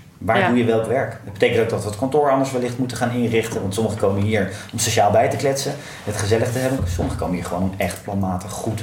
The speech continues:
Speaker 1: werk te verzetten.
Speaker 2: Ja.
Speaker 1: En dat is, ja, ik kan me voorstellen dat jullie die puzzel ook gewoon hebben. Ja.
Speaker 2: Ja, precies.
Speaker 1: Moet, moet, moet je ingrijpen in de, in de kantoren binnen Europa? Dat je keuzes maakt, ehm, minder kantoren, minder vierkante meters. Of stond je juist op het punt om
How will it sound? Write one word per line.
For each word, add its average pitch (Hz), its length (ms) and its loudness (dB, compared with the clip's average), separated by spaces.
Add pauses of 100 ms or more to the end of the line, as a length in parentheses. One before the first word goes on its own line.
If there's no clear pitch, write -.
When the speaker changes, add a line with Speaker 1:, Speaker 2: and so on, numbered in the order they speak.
(120)
Speaker 1:
werk 160 220 2
te - 100 -8
verzetten. - 420 -14
Speaker 2:
Ja. 190 180 -4 (420)
Speaker 1:
En - 60 -2
dat 117 140 0
is, - 140 -4
ja, 117 80 -4
ik 110 60 -4
kan 104 100 -4
me 95 60 0
voorstellen 101 340 -4
dat 107 100 -2
jullie 104 140 -8
die 110 80 -8
puzzel 113 220 -2
ook - 120 -2
gewoon 90 320 -6
hebben. 90 320 -8 (100)
Ja. - 120 -6
Speaker 2:
Ja, 208 300 0 (240)
precies. 135 180 0
Speaker 1:
Moet, - 120 2
moet, 135 140 2
moet 147 180 0
je - 80 2
ingrijpen 139 720 -2
in 107 120 -8
de, 104 100 -8
in 107 100 -6
de 101 80 -6
kantoren 104 440 -2
binnen 101 280 0
Europa? 101 500 -4 (420)
Dat - 100 -16
je - 100 -12
keuzes 101 380 0
maakt, 95 500 -4 (120)
ehm, 92 80 -8 (1040)
minder 92 220 -4
kantoren, 113 540 -2
minder 87 200 -8
vierkante 95 340 -6
meters. 117 520 0 (360)
Of - 60 -14
stond 98 200 -4
je 101 60 0
juist 95 240 2
op - 60 -14
het 95 120 -6
punt 98 220 0
om 95 340 0